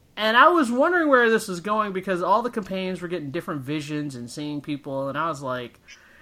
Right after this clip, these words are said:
and then the dude creepily showed up on the tardis. I was like, "How did he get through the tardis defenses?" Like, they don't explain that. The tardis, uh, famously has crazy, crazy defenses that prevent people from doing exactly what that dude did.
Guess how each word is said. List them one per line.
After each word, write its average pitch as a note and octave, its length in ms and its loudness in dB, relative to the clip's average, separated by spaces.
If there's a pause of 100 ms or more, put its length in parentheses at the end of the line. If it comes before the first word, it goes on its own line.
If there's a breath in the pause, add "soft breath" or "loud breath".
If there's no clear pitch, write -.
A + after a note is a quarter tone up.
and D#3 140 -2
then G#3+ 120 2
the G3 80 2
dude G#3 360 0
creepily G#3+ 420 0
showed G3 260 2
up F#3+ 100 -2
on E3+ 80 2
the E3 60 -6
tardis. G3+ 380 0
I C4 40 2
was B3+ 60 0
like, C#4+ 140 2
"How F4 160 8
did F#4 100 6
he F4+ 60 8
get E4 160 0
through D4+ 140 2
the D4+ 80 2
tardis D4+ 320 8
defenses?" C4+ 640 2
Like, G#3 160 4
they A#3+ 100 4
don't C#4 200 6
explain A3 420 0
that. B3 220 -2 (260 loud breath)
The B3+ 100 4
tardis, D#4+ 560 6 (720 soft breath)
uh, G3+ 340 8
famously G3 1080 6 (160 soft breath)
has G3 280 2
crazy, E4+ 540 6
crazy A3+ 380 4
defenses F#3+ 520 0
that F3+ 120 2
prevent F#3+ 400 4
people F#3+ 220 -4
from E3+ 200 -4
doing E3 220 0
exactly D#3 480 0
what C#3+ 160 -4
that C3+ 160 -4
dude C3 200 -4
did. G#2 280 -10